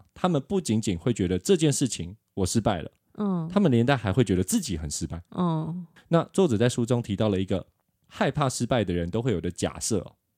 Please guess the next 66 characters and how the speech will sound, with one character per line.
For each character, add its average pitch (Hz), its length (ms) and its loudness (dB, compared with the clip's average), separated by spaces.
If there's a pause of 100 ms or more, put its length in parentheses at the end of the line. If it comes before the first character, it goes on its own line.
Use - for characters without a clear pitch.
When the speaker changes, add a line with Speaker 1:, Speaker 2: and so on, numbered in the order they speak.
(120)
Speaker 1:
他 104 260 0
也 98 140 -2
就 113 120 4
是 104 240 0 (760)
表 98 280 4
现 135 320 2 (520)
等 104 200 2
于 107 80 -2
能 107 380 -2
力 151 220 -2 (500)
等 87 180 -4
于 90 220 -4
自 - 100 -2
我 82 140 0
价 87 180 -2
值 - 200 -16 (480)
的 95 100 -2
这 113 100 0
样 101 60 2
的 82 80 0
一 - 20 -2
个 92 80 0
公 101 240 0
式。 104 180 -4
Speaker 2:
嗯。 - 100 -8
Speaker 1:
什 107 120 -4
么 123 80 0
意 165 60 0
思 156 100 -2
呢？ 131 260 -2
也 107 120 2
就 135 140 6
是 143 200 0 (200)
我 147 180 4
所 143 180 2
获 156 240 4
得 110 80 0
的 120 140 0
成 110 260 -2
果 - 280 -2 (100)
就 - 100 -6
是 107 120 -4
表 85 200 -8
现， 95 280 -2
反 107 200 -2
映 156 60 0
出 156 140 0
我 120 40 4
的 104 60 4
能 92 240 2
力， 160 180 4 (520)
我 135 100 2
的 160 120 4
能 147 200 2
力 190 100 4
高 147 220 4
低 151 160 0
决 107 160 2
定 135 140 0
了 104 80 0
我 90 80 0
的 90 80 0
自 165 120 0
我 120 80 4
价 92 220 2
值。 - 160 -14